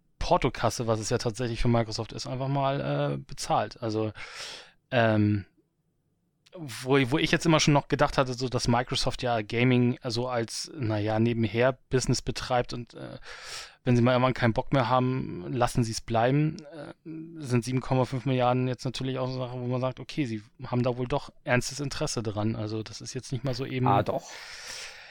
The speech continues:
Speaker 1: Ja, aber Microsoft, das ist ja bei Microsoft eigentlich nur so ein, so ein, so ein, so ein Zweig, der ja auch nicht wirklich, äh, erfolgreich jetzt so ist wie Azure oder ähnliches, ne? Also das
Speaker 2: Ja,
Speaker 1: läuft
Speaker 2: gut,
Speaker 1: dann mit.
Speaker 2: aber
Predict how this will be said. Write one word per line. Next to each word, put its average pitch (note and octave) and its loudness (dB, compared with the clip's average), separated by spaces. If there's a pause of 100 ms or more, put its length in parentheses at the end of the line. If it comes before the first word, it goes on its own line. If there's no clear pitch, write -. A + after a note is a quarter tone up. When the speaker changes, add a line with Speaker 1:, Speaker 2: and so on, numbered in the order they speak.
(480)
Speaker 1:
Ja, C#3+ 4
aber C#3+ 10
Microsoft, C3+ 4
das A#2+ 2
ist D3 0
ja D3+ 6
bei B2 8
Microsoft B2 2
eigentlich A#2 4
nur A#2+ 6
so A2 4
ein, A2+ 6
so A2+ 4
ein, A2+ 6
so - 0
ein, A2+ 4
so A#2+ 0
ein A#2 4
Zweig, - -2
der B2+ 4
ja A#2+ 4
auch A#2+ 0
nicht A#2+ 2
wirklich, B2 -2
äh, A#2 -2
erfolgreich A#2+ 0
jetzt A#2+ -2
so C3 -2
ist C3 -6
wie A#2+ -4
Azure A#2+ 4
oder A2 -4
ähnliches, A2 0
ne? C3 2
Also A#2 -2
das A2 -6
Speaker 2:
Ja, A3 6
Speaker 1:
läuft - -
Speaker 2:
gut, C#4 8
Speaker 1:
dann - 4
mit. D#3+ 8
Speaker 2:
aber D#3 0